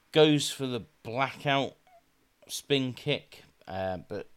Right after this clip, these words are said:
as he comes around, Sting spits mist into the f-, eyes of Malachi Black. Uh, Darby Allin then awkwardly comes in and locks in the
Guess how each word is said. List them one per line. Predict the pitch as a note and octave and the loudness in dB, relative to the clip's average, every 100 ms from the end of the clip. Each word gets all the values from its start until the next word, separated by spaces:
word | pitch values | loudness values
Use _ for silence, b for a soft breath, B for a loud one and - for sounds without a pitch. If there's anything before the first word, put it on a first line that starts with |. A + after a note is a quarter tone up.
| - | -8
as | C3 B2 | -6 -6
he | A2+ | -10
comes | G2 A2+ G2 | -12 -12 -8
around, | G#2+ G#2+ F#2+ | -8 -8 -10
Sting | - - G#2 F2+ | -14 -12 -12 -10
spits | - - - _ D#3+ - - | -10 -10 -12 _ -4 -4 -12
mist | A#2 A#2+ A2 - - - | -8 -8 -8 -14 -18 -14
into | G2+ F#2+ | -14 -12
the | F#2 | -16
f-, | E2 - _ b b b b b b | -16 -20 _ b b b b b b
eyes | C#3 D3 C3+ B2+ - - | 0 0 0 -2 -6 -14
of | F2+ F2 - | -14 -14 -12
Malachi | G2+ F#2+ F2+ E2 E2 | -10 -10 -10 -14 -12
Black. | G2 A2 E2 - _ b b b b - | -6 -6 -6 -12 _ b b b b -10
Uh, | F#2 F2+ | -10 -8
Darby | - C3 B2 A#2+ | -2 0 0 -2
Allin | B2 A2+ A2 | -2 -2 -4
then | A2 A2 | -6 -8
awkwardly | - A2+ - G#2+ F#2 G2+ G2 - | -6 -8 -8 -14 -10 -8 -8 -12
comes | - A#2+ G#2 A#2+ | -6 -4 -4 -6
in | A#2+ A2 | -6 -6
and | F2+ F#2 - b b b b _ _ - | -8 -10 -14 b b b b _ _ -6
locks | A#2 - - | -6 -4 -8
in | A2 G#2 G2+ | -6 -8 -8
the | G2 F#2+ F#2+ - | -8 -8 -10 -12